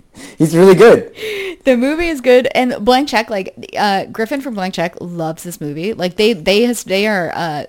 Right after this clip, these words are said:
Speaker 2: podcasts that have come out strong for Sully, like, as a movie,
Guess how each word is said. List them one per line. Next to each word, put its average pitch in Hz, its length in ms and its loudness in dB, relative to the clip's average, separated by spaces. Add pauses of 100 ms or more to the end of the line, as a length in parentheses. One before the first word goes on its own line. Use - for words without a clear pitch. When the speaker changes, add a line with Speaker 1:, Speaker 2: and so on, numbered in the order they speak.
Speaker 2:
podcasts 190 320 -2
that 175 120 -6
have 190 200 -10
come 208 180 -6
out 175 180 -6
strong 170 460 -4
for 185 160 -8
Sully, 185 500 -4
like, 180 220 -10
as 170 200 -6
a 190 40 -6
movie, 185 460 -4